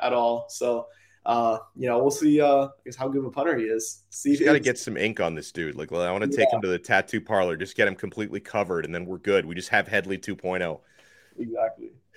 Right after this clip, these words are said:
Speaker 2: <laughs> I love it. Great stuff. Make sure you guys follow Luke on Twitter at Luke underscore Chaney four.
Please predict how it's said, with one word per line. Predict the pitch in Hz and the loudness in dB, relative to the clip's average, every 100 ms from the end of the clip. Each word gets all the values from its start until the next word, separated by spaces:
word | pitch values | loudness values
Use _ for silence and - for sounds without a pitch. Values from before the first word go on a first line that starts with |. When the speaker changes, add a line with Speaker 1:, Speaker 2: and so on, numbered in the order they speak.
| - | -10
Speaker 2:
<laughs> | 117 117 90 78 - | -8 -2 -2 -2 0
I | 98 | 2
love | 98 98 | 4 2
it. | 87 - | 0 4
Great | 120 127 | 4 4
stuff. | - 123 | 4 4
Make | 127 | 2
sure | 131 147 | -2 -2
you | |
guys | 135 127 | 2 2
follow | - 123 123 113 | 0 -2 0 0
Luke | 104 117 120 _ - _ | -2 -4 -4 _ -20 _
on | - 107 | -2 -2
Twitter | 104 120 113 113 | 0 2 2 2
at | 107 98 | 0 -2
Luke | 104 123 120 - | 0 -2 -2 -6
underscore | 120 120 120 117 110 | -4 -4 -4 -4 -4
Chaney | - 117 113 110 | -4 -4 -4 -8
four. | - 113 110 110 104 | -6 -2 0 0 0